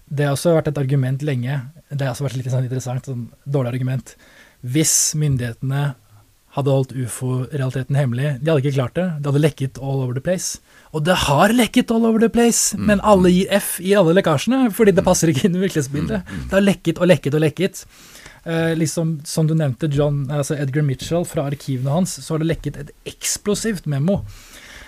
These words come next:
Speaker 1: eh, som heter The Davis Wilson Memo, som er et memorandum, eh, av en forsker som er i samtale med en, eh, klass-, en, eh, admiral, eh, på nitt-, på to tusen-tallet, hvor de snakker om, eh, et ufo-program som studerer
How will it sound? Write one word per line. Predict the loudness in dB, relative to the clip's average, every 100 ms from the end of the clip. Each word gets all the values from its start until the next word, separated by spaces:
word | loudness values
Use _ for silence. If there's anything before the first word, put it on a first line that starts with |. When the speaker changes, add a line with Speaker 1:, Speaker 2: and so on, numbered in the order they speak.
| -18 -6
Speaker 1:
eh, | -2 0
som | 0
heter | 0 0 -2 0
The | 0 0
Davis | 0 0 0 -2 -2
Wilson | -2 -2 -2 -2 -2 0
Memo, | 0 0 0 0 -2
som | -2
er | 0
et | 2
memorandum, | 4 4 2 0 0 0 0 -2
eh, | -4 -4 -2
av | -2 0
en | -2
forsker | -2 -4 -6 -4 -4
som | -2 -4
er | -2
i |
samtale | -4 -4 -6 -6 -4 -2
med | -2 -2
en, | -2 -2 -2
eh, | -2 -4
klass-, | -6 -8 -6
en, | -6 -4 -4
eh, | -4 -6 -6
admiral, | -4 0 2 0 -2 -8
eh, | -6 -4 -4 -4
på | -4
nitt-, | -4 -6 _ -12
på | -8 -6
to | -6
tusen-tallet, | -6 -4 -2 -2 -2 -6 _ _ -20 -20 -20 -20 _ -4
hvor | -2
de |
snakker | 0 -2 -4 -4 -6
om, | -4 -2 -2
eh, | -2 -4 -4 -6 -10 -16 _ _ _ _ _ _ -8
et | -8 -6
ufo-program | -4 -2 -2 0 2 4 2 0
som | 0 -2
studerer | 0 -2 0 2 0